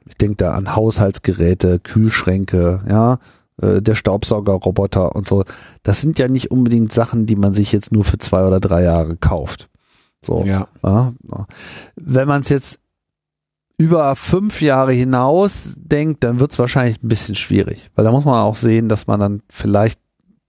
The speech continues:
Speaker 1: Unternehmen ein bisschen zu viel zumutet.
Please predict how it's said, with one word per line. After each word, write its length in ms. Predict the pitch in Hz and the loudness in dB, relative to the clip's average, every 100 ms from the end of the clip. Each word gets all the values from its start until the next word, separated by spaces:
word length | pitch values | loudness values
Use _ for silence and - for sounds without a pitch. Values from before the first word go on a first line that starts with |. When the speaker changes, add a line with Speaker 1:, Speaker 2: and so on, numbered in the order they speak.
| _ _ _ _ | _ _ _ _
Speaker 1:
Unternehmen 800 | - 113 110 113 120 135 139 143 - _ _ _ _ _ | -2 0 2 2 2 2 0 -4 -10 _ _ _ _ _
ein 80 | 123 | -2
bisschen 280 | 123 - 123 | 0 -2 -4
zu 120 | 120 | -2
viel 220 | - 135 | 0 0
zumutet. 640 | - 165 170 185 240 233 | 0 0 2 2 0 -2